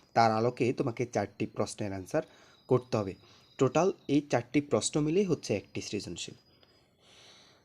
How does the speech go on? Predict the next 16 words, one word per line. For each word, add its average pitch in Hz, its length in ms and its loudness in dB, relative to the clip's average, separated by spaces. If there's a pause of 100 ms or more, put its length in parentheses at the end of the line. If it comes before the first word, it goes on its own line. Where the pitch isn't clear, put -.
(100)
চলো 147 180 6
তাহলে 175 220 2
আমরা 160 200 4
এই 113 100 2
প্রশ্নটির 107 440 -4
অ্যান্সার 98 260 -8
শিখব। - 320 -12 (1400)
তো 170 60 8
এক্ষেত্রে 175 380 4
আমি 151 180 2
প্রথমেই 151 580 0
তোমাদের 117 380 0
সৃজনশীল 117 540 -2
প্রশ্নটি 117 500 -2 (100)
পড়ে 117 220 2
দিচ্ছি, 147 440 -4